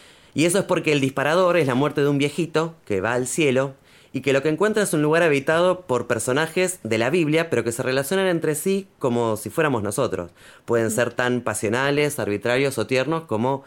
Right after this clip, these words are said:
Speaker 1: somos, digamos, los humanos. Y la película es una parodia, entonces, de todos esos person-,
Speaker 2: Claro.
Speaker 1: de lo que conocemos de esos personajes bíblicos hechos como de carne y hueso. Y en ese cielo Dios está también y está preocupado por lo que pasa en la tierra, así que está pensando en mandar a un segundo hijo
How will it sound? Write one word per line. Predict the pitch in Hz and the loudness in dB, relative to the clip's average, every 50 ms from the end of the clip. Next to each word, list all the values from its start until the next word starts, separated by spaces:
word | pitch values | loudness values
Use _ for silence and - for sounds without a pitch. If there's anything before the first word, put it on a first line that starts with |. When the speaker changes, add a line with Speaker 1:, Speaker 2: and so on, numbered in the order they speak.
| - - - - - _ | -16 -20 -20 -20 -20 _
Speaker 1:
somos, | - - 123 101 95 90 85 - | -6 -4 -2 -2 -2 -4 -6 -4
digamos, | 98 98 92 87 87 82 85 | -4 -4 -4 -4 -6 -8 -8
los | 90 85 - | -8 -6 -6
humanos. | 98 95 87 82 80 80 82 - - _ _ _ _ - - - _ _ - | -4 -4 -4 -6 -6 -10 -14 -18 -20 _ _ _ _ -20 -20 -20 _ _ -12
Y | - 98 - 123 | -12 -8 -4 -4
la | 117 107 | -2 -2
película | - 135 127 123 - 143 143 151 165 147 | -2 -2 -2 -2 -2 0 0 2 2 2
es | 123 117 - | 0 0 0
una | 117 117 107 95 - | -2 -2 -2 -2 -2
parodia, | 92 110 139 135 120 110 110 113 | 0 0 2 2 2 2 0 0
entonces, | 110 107 120 123 123 139 143 | 0 -2 -2 -2 -2 -2 -4
de | 120 | -2
todos | - 113 107 - | -2 -2 -4 -4
esos | 110 - | -6 -8
person-, | - 92 90 - 101 | -8 -8 -8 -6 -6
Speaker 2:
Claro. | - - | -4 -2
Speaker 1:
de | 104 | -2
lo | 98 98 | -2 -2
que | 95 | -2
conocemos | - 101 101 101 101 - 151 147 135 123 107 | -2 -2 -2 -2 -2 -2 0 0 0 0 -2
de | 107 | -2
esos | 101 - 110 | -4 -6 -6
personajes | - 110 104 - 113 107 117 - 131 120 | -6 -6 -6 -4 -4 -4 -4 -4 -4 -2
bíblicos | 127 127 123 135 139 139 156 143 - - - | -2 -2 -2 -2 -2 -2 -4 -4 -4 -6 -6
hechos | 107 101 - - 104 | -6 -6 -6 -8 -8
como | - - 92 87 90 | -8 -6 -6 -4 -4
de | 87 85 | -4 -4
carne | - 101 95 98 92 | -4 -4 -4 -4 -4
y | 90 | -4
hueso. | 90 85 80 - - 82 - _ _ _ _ - - - - - - - - - - - - - - - _ _ - | -4 -4 -6 -8 -12 -16 -18 _ _ _ _ -20 -20 -20 -20 -20 -20 -20 -20 -20 -20 -20 -20 -20 -20 -20 _ _ -2
Y | - 139 | 0 2
en | 170 | 2
ese | 208 208 226 208 | 2 2 2 0
cielo | 208 233 220 226 220 | 0 2 2 2 2
Dios | 202 202 202 214 220 - - - | 4 4 2 2 2 0 -4 -4
está | 107 101 - 160 151 - | -6 -4 -2 -2 0 0
también | 143 151 180 175 160 160 - - | 0 2 2 2 2 0 0 0
y | 139 | -2
está | 139 139 196 185 | 0 0 0 0
preocupado | 214 202 165 156 151 190 196 175 143 123 | 0 0 0 0 0 0 2 2 2 2
por | 127 117 | 2 0
lo | 110 107 | 0 0
que | 110 104 | -2 -2
pasa | - 110 107 - 110 | -2 -4 -4 -2 -2
en | 104 | -2
la | 101 101 | -2 0
tierra, | 120 107 98 95 98 | 0 0 0 0 -2
así | 101 - 170 | -2 -4 -4
que | 170 180 | -4 -2
está | 170 - 202 202 | -2 -2 -2 0
pensando | - 196 185 175 202 202 202 202 190 | 0 0 0 2 2 2 2 2 0
en | 170 | 0
mandar | 156 147 151 156 170 175 | 0 0 0 0 0 2
a | 170 156 147 | 2 2 2
un | 151 160 151 | 2 0 -2
segundo | - - 135 139 143 139 131 127 120 | -2 -2 -2 0 0 0 2 2 2
hijo | 117 101 - - 95 85 | 2 0 -2 -6 -10 -10